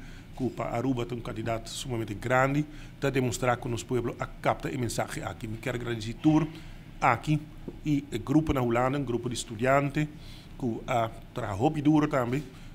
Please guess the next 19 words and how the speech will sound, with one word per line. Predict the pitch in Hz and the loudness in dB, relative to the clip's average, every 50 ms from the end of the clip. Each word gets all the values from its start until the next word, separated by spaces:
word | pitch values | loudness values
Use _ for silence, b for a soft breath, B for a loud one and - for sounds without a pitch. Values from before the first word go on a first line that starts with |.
| B | B
que | - 123 | -6 -4
ajuda, | 120 123 117 113 139 135 120 - 151 170 160 - - | -2 -2 0 0 0 0 2 2 2 0 0 -2 -4
tem | 135 127 | -4 -4
causa | - - 131 143 - - - | -2 0 -2 0 0 0 0
aqui, | - 120 107 - - | 0 0 0 -2 -6
me | 120 | -6
quero | 117 - 123 110 | -6 -6 -4 -4
agradecer | 113 110 113 110 113 107 - - 131 123 | -4 -2 -4 -2 -2 -4 -4 -4 -2 -2
a | 110 | -4
todos | - - 156 156 - - - - B B B B B B B B B | -2 -2 -2 -2 -2 -4 -6 -14 B B B B B B B B B
e | 127 123 | -2 -2
todo | 104 - - 156 156 160 165 | -2 0 2 2 2 4 4
outro | 165 147 143 147 147 123 | 4 4 4 2 0 -2
que | - | -2
a | 135 | -2
cooperar, | - - 127 - 120 123 127 127 123 127 120 | -2 -2 -4 0 2 4 4 4 4 2 -2
meio | 117 127 127 123 123 | 0 0 2 2 0
de | 120 117 117 113 | 0 0 -2 -4
comunicação, | 110 - 120 117 117 110 - - 113 - - 143 135 139 135 | -4 -4 -4 -4 -4 -6 -6 -8 -6 -2 0 0 0 0 -2